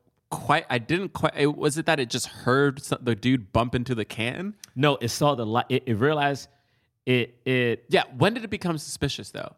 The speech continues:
Speaker 2: Um,
Speaker 1: Did it hear something?
Speaker 2: Yeah, it heard talking.
Speaker 1: Okay,
Speaker 2: It
Speaker 1: it heard
Speaker 2: heard
Speaker 1: talking.
Speaker 2: talking, and then it did the thing,
Speaker 1: And
Speaker 2: and
Speaker 1: then
Speaker 2: it
Speaker 1: it,
Speaker 2: could
Speaker 1: and
Speaker 2: see
Speaker 1: then
Speaker 2: the
Speaker 1: it was,
Speaker 2: light.
Speaker 1: and then it was hiding. I don't know why they couldn't, I don't know why with so many of them,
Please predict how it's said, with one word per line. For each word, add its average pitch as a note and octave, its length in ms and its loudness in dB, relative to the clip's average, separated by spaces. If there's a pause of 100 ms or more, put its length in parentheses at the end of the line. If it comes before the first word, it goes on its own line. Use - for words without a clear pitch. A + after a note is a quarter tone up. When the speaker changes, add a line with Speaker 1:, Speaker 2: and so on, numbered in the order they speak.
(120)
Speaker 2:
Um, A#2+ 320 4
Speaker 1:
Did D3+ 140 0
it C#3 100 -6
hear E3 480 0
something? C#4 540 -2 (200)
Speaker 2:
Yeah, D3+ 280 6
it C#3 140 4
heard D#3+ 220 2
talking. D3+ 420 2 (840)
Speaker 1:
Okay, B2 160 0
Speaker 2:
It A2+ 80 4
Speaker 1:
it A#2 40 2
heard D3+ 140 8
Speaker 2:
heard D3+ 100 2
Speaker 1:
talking. D#3 360 6
Speaker 2:
talking, A2 320 -2
and C3 160 0
then C#3 140 2
it B2+ 100 0
did B2+ 120 -2
the B2 100 0
thing, D3+ 220 0
Speaker 1:
And D3+ 60 4
Speaker 2:
and D3 60 2
Speaker 1:
then E3+ 120 6
Speaker 2:
it E3 40 4
Speaker 1:
it, - 40 6
Speaker 2:
could - 100 0
Speaker 1:
and D3 40 6
Speaker 2:
see - 40 6
Speaker 1:
then E3 80 6
Speaker 2:
the E3+ 40 6
Speaker 1:
it D#3+ 40 6
was, B2 160 6
Speaker 2:
light. F#2+ 100 -2
Speaker 1:
and D3 100 4
then E3 80 4
it E3+ 40 4
was E3 140 2
hiding. C#3 480 0 (560)
I C3+ 120 4
don't G#3 140 4
know G#3+ 100 4
why F3 240 6
they D3+ 200 4
couldn't, D3 400 2 (120)
I C#3+ 60 4
don't G#3 140 2
know F#3+ 120 4
why C#3 360 4
with A#2+ 200 -4
so - 500 0
many F3 240 0
of B2+ 100 -2
them, A#2 340 2